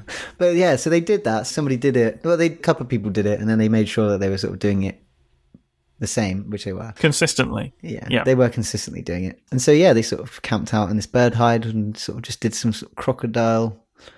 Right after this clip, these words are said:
Speaker 1: voyeuring for about twenty hours all told. They were doing ten-hour days of crocodile watching. I can imagine,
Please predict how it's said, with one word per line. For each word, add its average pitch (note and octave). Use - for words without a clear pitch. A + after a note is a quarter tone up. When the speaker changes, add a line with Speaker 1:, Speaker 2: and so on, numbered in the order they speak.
Speaker 1:
voyeuring A#2+
for -
about G#2
twenty C#3+
hours B2+
all A#2+
told. A2
They C3
were D3+
doing D#3+
ten-hour D3
days C3
of G2+
crocodile G2
watching. G2+
I A#2
can D#3
imagine, C3